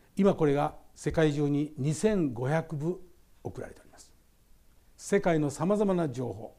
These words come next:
いろんなとこから私は情報をいただきますけれども、そしてレターいただきます。皆さん言われます。ミッション宣教の声の、この宣教の声のこのニュースは、どんな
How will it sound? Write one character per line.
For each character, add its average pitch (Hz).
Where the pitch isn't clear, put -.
い -
ろ 180
ん 214
な 233
と 269
こ 214
か 214
ら 165
私 127
は 120
情 117
報 127
を 123
い 110
た 131
だ 117
き 120
ま 113
す -
け -
れ 107
ど 117
も、 196
そ 139
し 147
て 143
レ 143
タ 139
ー 113
い -
た -
だ 120
き 123
ま 113
す。 -
皆 139
さ 139
ん -
言 123
わ 131
れ 135
ま 123
す。 -
ミ 196
ッ 202
シ 220
ョ -
ン 180
宣 185
教 208
の 196
声 202
の、 196
こ 208
の 208
宣 220
教 214
の 208
声 185
の 214
こ 180
の 165
ニ 156
ュ 160
ー 135
ス -
は、 117
ど 151
ん 254
な 262